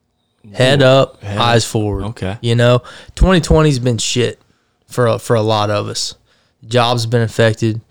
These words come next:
Speaker 1: Um, people have been affected. Loved ones have gotten sick. We may, you know, for some of us, maybe we've lost a few loved ones here and there, and, uh,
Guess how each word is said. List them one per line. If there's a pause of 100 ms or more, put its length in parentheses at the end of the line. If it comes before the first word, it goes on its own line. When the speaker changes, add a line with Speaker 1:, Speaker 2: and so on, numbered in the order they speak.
(320)
Speaker 1:
Um, (560)
people
have
been
affected. (540)
Loved
ones
have
gotten
sick. (520)
We
may,
you
know,
for
some
of
us,
maybe
we've
lost
a
few
loved
ones (200)
here
and
there, (180)
and,
uh,